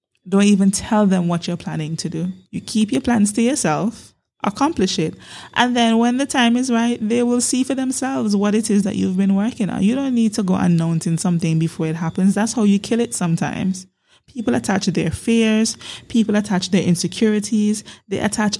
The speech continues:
all sorts of things when we tell them ahead of time, when we tell them before the ink is dried on the contract. You know what I'm saying?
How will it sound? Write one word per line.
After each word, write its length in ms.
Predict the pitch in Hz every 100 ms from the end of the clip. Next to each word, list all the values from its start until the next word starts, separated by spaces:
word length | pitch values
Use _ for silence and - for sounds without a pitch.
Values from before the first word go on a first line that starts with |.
| -
all 320 | 220 226 226
sorts 380 | - 226 214 214
of 100 | 214
things 500 | - 202 180 170 165
when 300 | 165 180 175
we 140 | 180
tell 360 | 180 - 185 170
them 200 | 160 156
ahead 380 | 175 170 180 156
of 140 | 156
time, 220 | - 160
when 140 | 160 165
we 100 | 180
tell 280 | - 170
them 240 | 160 160 156
before 360 | 165 - 160
the 180 | 156 -
ink 240 | 165 165 196
is 140 | 165
dried 320 | 147 156 147
on 140 | 160 160
the 60 |
contract. 680 | - 156 156 - 190 - - -
You 120 | 185
know 80 | 190
what 120 | 196
I'm 120 | 208
saying? 380 | 220 214 214